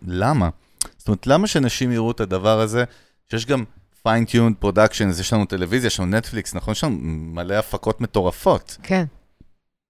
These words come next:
Speaker 1: והקטע הוא ש-, שבן אדם בסוף, או ש-, או שהוא כאילו מזדהה עם זה, או שהוא רוצה להיות שם, ולכן כאילו,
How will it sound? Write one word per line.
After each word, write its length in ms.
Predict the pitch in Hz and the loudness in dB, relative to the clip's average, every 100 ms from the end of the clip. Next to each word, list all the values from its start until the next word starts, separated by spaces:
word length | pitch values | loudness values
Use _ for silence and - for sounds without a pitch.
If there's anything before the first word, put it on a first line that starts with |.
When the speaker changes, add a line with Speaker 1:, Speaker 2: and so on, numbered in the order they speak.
| _ - | _ -2
Speaker 1:
והקטע 460 | 95 - 175 190 | -2 0 -2 4
הוא 80 | 202 | 2
ש-, 120 | - 113 104 - | 4 2 2 -4
שבן 500 | - 90 80 87 95 | -12 -10 -12 -4 0
אדם 300 | 95 113 147 | 2 2 2
בסוף, 520 | 139 - 156 - - - _ _ _ _ - _ _ _ _ _ | 0 0 0 0 -12 -16 _ _ _ _ -18 _ _ _ _ _
או 80 | - | -2
ש-, 80 | 113 - - | -2 -6 -2
או 80 | 120 | -2
שהוא 160 | 160 | -2
כאילו 180 | - 107 | -2 -2
מזדהה 520 | 104 90 85 101 107 | -2 -4 -2 2 4
עם 140 | 113 95 | 4 4
זה, 220 | 85 123 | 4 4
או 100 | 156 | 4
שהוא 200 | - 131 | 6 6
רוצה 360 | 98 - - 143 | 6 2 0 2
להיות 280 | 120 139 | 2 0
שם, 140 | - 101 | 0 -4
ולכן 340 | 92 92 135 | -2 -2 -2
כאילו, 280 | 135 139 120 | -2 -2 -4